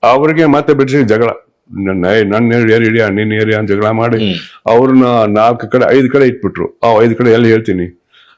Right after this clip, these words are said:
Speaker 1: ನೀವು ಕೇರಳಕ್ಕೆ ಹೋಗಿದ್ದೀರಾ? ಅಲ್ಲಿ ಮಾಹೆ ಅಂತಿದೆ.
Speaker 2: ಹ್ಮ್.
Speaker 1: ಅದು ಇವತ್ತು ಕೂಡ ಫ್ರೆಂಚ್ ಸಿಸ್ಟಮ್ ಇದೆ ಅಲ್ಲಿ. ಪಾಂಡಿಚೇರಿ ನೋಡಿದೀರಾ?
Speaker 2: ಪಾಂಡಿಚೇರಿ.
Speaker 1: ಅದೇ ಅವ್ರ ಮುಖ್ಯ ಕೇಂದ್ರ, ಅವ್ರ
Speaker 2: ಕೇಂದ್ರ ಅದೇ
Speaker 1: ಕ್ಯಾಪಿಟಲ್.
Speaker 2: ಮೇನ್.
Speaker 1: ಹಾ, ಇವತ್ತು ಕೂಡ ಅಲ್ಲಿ ರೂ ಮಾಂಡೆ ಅವೆಲ್ಲ ಹೆಸರುಗಳಿದೆ.
Speaker 2: ಹೌದು.
Speaker 1: ಮಾಂತೋಸೆ ಸ್ಟ್ರೀಟ್ ಅವೆಲ್ಲ ಇದೆ.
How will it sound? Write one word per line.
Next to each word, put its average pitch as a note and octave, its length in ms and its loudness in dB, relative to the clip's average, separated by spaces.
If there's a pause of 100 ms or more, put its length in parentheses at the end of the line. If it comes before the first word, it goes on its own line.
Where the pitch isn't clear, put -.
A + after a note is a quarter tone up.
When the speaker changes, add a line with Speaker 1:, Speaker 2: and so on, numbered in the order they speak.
Speaker 1:
ನೀವು G#2+ 200 4
ಕೇರಳಕ್ಕೆ A#2 500 0
ಹೋಗಿದ್ದೀರಾ? A2 340 2
ಅಲ್ಲಿ A2 400 -2
ಮಾಹೆ A#2+ 440 0
ಅಂತಿದೆ. A2+ 380 0
Speaker 2:
ಹ್ಮ್. G2 460 -4 (200)
Speaker 1:
ಅದು A#2+ 340 2
ಇವತ್ತು C3+ 440 2
ಕೂಡ E3+ 180 2
ಫ್ರೆಂಚ್ B2+ 420 -2
ಸಿಸ್ಟಮ್ A2 380 -4
ಇದೆ F2 120 -4
ಅಲ್ಲಿ. E2 320 -12
ಪಾಂಡಿಚೇರಿ B2 440 -2
ನೋಡಿದೀರಾ? A2 420 -4
Speaker 2:
ಪಾಂಡಿಚೇರಿ. B2+ 460 -4
Speaker 1:
ಅದೇ C#3 420 -2
ಅವ್ರ D3 240 -2
ಮುಖ್ಯ B2+ 440 -2
ಕೇಂದ್ರ, B2 400 0 (200)
ಅವ್ರ G#2+ 220 -2
Speaker 2:
ಕೇಂದ್ರ D3+ 320 0
ಅದೇ C#3 300 0
Speaker 1:
ಕ್ಯಾಪಿಟಲ್. C3 400 -2
Speaker 2:
ಮೇನ್. B2+ 460 -6
Speaker 1:
ಹಾ, B2+ 260 -4 (240)
ಇವತ್ತು C3 300 2
ಕೂಡ D3 140 0
ಅಲ್ಲಿ C#3+ 640 -2
ರೂ C3+ 240 4
ಮಾಂಡೆ B2+ 420 2
ಅವೆಲ್ಲ B2 180 2
ಹೆಸರುಗಳಿದೆ. B2+ 500 2
Speaker 2:
ಹೌದು. A2+ 520 -2
Speaker 1:
ಮಾಂತೋಸೆ A#2+ 540 0
ಸ್ಟ್ರೀಟ್ A#2 320 -2
ಅವೆಲ್ಲ B2 200 2
ಇದೆ. A#2 420 -2